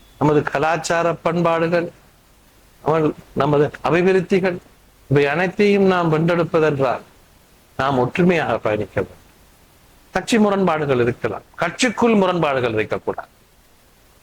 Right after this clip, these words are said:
சமூகம் ஒன்றாக பயணிக்க வேண்டும். சமூகத்தில் நாம் பிழை காணக்கூடாது. நான் அடிக்கடி சொன்னேன், இது கல்முனையில் செய்-, சொல்கின்ற செய்தி, இது தேசிய செய்தி மட்டுமல்ல, இது ஒரு சர்வதேசமான, சர்வதேசத்துக்கு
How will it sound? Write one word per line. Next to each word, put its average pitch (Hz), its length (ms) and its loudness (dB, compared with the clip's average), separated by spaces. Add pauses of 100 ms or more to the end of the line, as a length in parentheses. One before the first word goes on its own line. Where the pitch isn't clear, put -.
(720)
சமூகம் 214 440 2
ஒன்றாக 180 380 2
பயணிக்க 117 440 -2
வேண்டும். 95 300 -10 (200)
சமூகத்தில் 196 720 0
நாம் 139 160 -2 (300)
பிழை 151 220 2
காணக்கூடாது. 113 640 -4 (460)
நான் 127 200 -2
அடிக்கடி 160 440 0
சொன்னேன், 170 440 0 (380)
இது 131 140 2 (120)
கல்முனையில் 170 600 0
செய்-, 160 220 2 (420)
சொல்கின்ற 165 440 2
செய்தி, 170 460 0 (500)
இது 131 120 4
தேசிய 170 440 2
செய்தி 156 340 0
மட்டுமல்ல, 147 560 0 (400)
இது 131 180 2
ஒரு 123 120 4
சர்வதேசமான, 127 960 2
சர்வதேசத்துக்கு 139 720 2